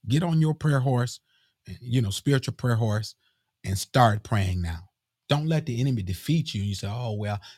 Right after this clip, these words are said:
I, you know, I haven't prayed like I should have all year long, so I'm gonna wait till next year to start." Start now. Start today. If you didn't forgive that person for what they done all year long,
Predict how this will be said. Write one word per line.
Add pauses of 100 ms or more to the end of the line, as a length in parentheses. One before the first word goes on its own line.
(120)
I, (180)
you
know,
I
haven't
prayed
like
I
should
have (140)
all
year
long,
so (400)
I'm
gonna
wait
till
next
year
to
start."
Start
now. (1400)
Start
today. (640)
If
you
didn't
forgive
that
person (240)
for
what
they
done
all
year
long,